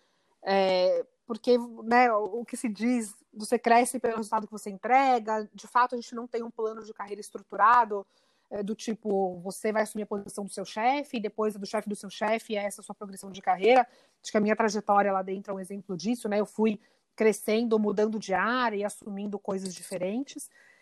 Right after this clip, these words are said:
Então, eu tinha um pouco esse receio. E aí, na verdade, o clima é, é muito bacana de se trabalhar. Então, as pessoas se ajudam,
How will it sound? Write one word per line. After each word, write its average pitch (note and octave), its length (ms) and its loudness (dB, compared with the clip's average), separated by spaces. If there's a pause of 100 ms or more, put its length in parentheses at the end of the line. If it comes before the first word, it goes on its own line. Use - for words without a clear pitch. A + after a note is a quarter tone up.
(180)
Então, A3 180 4
eu B3+ 60 6
tinha D4 200 4
um E4+ 80 4
pouco C4+ 300 4
esse - 160 -6
receio. A#3+ 640 -2 (480)
E B3 140 2
aí, C4 80 6
na C#4+ 80 2
verdade, C4+ 380 4
o - 20 -10
clima D4+ 580 -6 (120)
é, G#3+ 760 -4 (300)
é A3 80 -6
muito A#3 400 -4
bacana A#3+ 420 2
de A#3 80 -10
se - 80 -14
trabalhar. A#3+ 520 -2
Então, G3+ 360 -8
as G3+ 120 -8
pessoas A3 440 -4
se - 120 -4
ajudam, A#3+ 640 -2